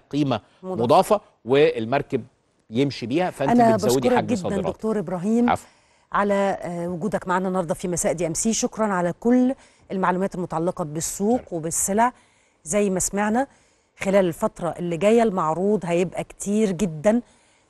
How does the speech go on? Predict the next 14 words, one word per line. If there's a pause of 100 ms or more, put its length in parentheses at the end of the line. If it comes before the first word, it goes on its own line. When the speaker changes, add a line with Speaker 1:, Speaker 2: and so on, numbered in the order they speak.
Speaker 2:
ومن
الرز
ومن
الزيوت
وكله (480)
في
الفترة (120)
المقبلة
هيكون
في
رقابة
على
الأسواق
كمان،